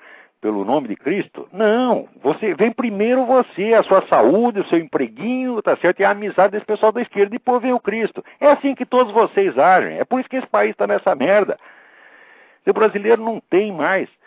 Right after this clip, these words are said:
noção de veracidade, noção de honestidade, noção de honra, não, não, não tem mais nada. Quer dizer, o país acabou, tá podre até o fim. E não adianta falar mal do Lula. Se fosse só o Lula, seria uma maravilha. Né? Mas vê lá o pessoal,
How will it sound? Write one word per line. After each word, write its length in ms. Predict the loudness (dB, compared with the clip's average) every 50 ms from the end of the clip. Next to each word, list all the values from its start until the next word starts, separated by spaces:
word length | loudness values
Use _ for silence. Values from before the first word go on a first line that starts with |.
| _ _ _ _ _ _ _
noção 420 | -4 -4 -4 -4 0 0 0 0
de 80 | -2 -2
veracidade, 720 | -2 0 0 0 -2 -4 -12 -8 -2 0 4 4 4 4 2
noção 260 | -2 -4 -4 -6 -4
de 80 | -2 -2
honestidade, 500 | -2 -2 -4 -6 -10 -4 0 0 0 0
noção 280 | -2 -6 -6 -6 -6
de 100 | -4 -4
honra, 360 | -4 -2 0 0 2 2 0
não, 160 | -2 -4 -10 -12 -12 _ -18
não, 160 | -18 -18 -18 -18 -20 -20 -20 -20 _ _
não 120 | -14 -14
tem 180 | -8 _ -8 -6
mais 220 | -6 -6 -6 -6
nada. 480 | -6 -4 -4 -2 -2 -2 -4 -4 -6 -8
Quer 60 | -6
dizer, 120 | -4 -6
o 100 | -6 -4
país 260 | _ -4 -2 -2 -2 -4
acabou, 540 | -6 -4 -2 -2 -2 -2 -4 -6 -6 -4
tá 140 | -2 -4 -4
podre 520 | -4 _ _ 0 2 4 4 4 4 4 0
até 180 | 0 0 -2 -2
o 100 | -4 -4
fim. 340 | -6 -8 -8 -8 -8 -8 -8
E 60 | -6
não 100 | -2 0
adianta 300 | -2 0 0 -4 -2 -2
falar 180 | -4 -2 -2 -2
mal 160 | -2 -2 -2
do 100 | -2 -4
Lula. 340 | -4 -2 -4 -4 -4 -4 -6
Se 60 | -6
fosse 200 | -6 -6 -6 -4 0
só 180 | 2 2 4
o 80 | 4 2
Lula, 240 | 0 0 -2 -2 -2
seria 220 | -2 -8 -8 -6
uma 120 | -6 -6
maravilha. 720 | -6 -4 -2 2 2 2 2 0 -6 -6 -6 -6 -6 -8 -10 _ _ _ _ _ _ _ _ _ _ _ _ _ _ _ _ _ _ _ _ _
Né? 200 | -8 -8 -8 -8 -10 _ _ _ _ _
Mas 140 | -8 -6
vê 100 | -4 0
lá 100 | 0 0
o 40 | 0
pessoal, 460 | 0 -2 -4 0 2 2 2 2 0